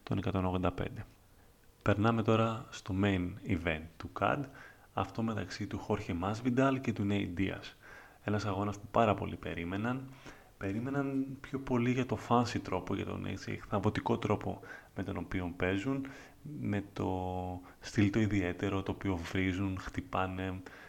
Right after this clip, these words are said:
χαστούκια, ιδιαίτερα χτυπήματα, κορεδεύουν τους αντιπάλους τους. Και θα βλέπαμε ποιος αθλητής πραγματικά θα αντέχει παραπάνω. Μιλάμε για δύο αθλητές που υποστηρίζουν ότι αντέχουν μέχρι να πεθάνουν,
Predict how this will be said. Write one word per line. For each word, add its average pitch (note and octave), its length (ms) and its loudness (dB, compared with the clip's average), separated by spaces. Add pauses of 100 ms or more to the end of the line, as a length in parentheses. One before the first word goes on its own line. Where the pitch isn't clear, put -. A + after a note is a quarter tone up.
(120)
χαστούκια, F#2+ 880 0
ιδιαίτερα F#2+ 460 2
χτυπήματα, F2+ 880 0 (280)
κορεδεύουν F#2 520 6
τους - 100 -8
αντιπάλους F#2 540 2
τους. - 160 -10 (920)
Και B2+ 120 -2
θα A#2 120 2
βλέπαμε A#2+ 360 4
ποιος B2 340 -4
αθλητής A2 380 -2
πραγματικά G2 480 0
θα G#2+ 100 -2
αντέχει G2+ 220 0
παραπάνω. F2 600 0 (600)
Μιλάμε G#2 280 10
για G2+ 140 8
δύο G#2 100 4
αθλητές G2 400 4
που - 60 2
υποστηρίζουν A2+ 680 2
ότι G#2+ 340 0 (420)
αντέχουν A2 520 0
μέχρι G#2+ 300 0
να G2 120 0
πεθάνουν, F2+ 560 -6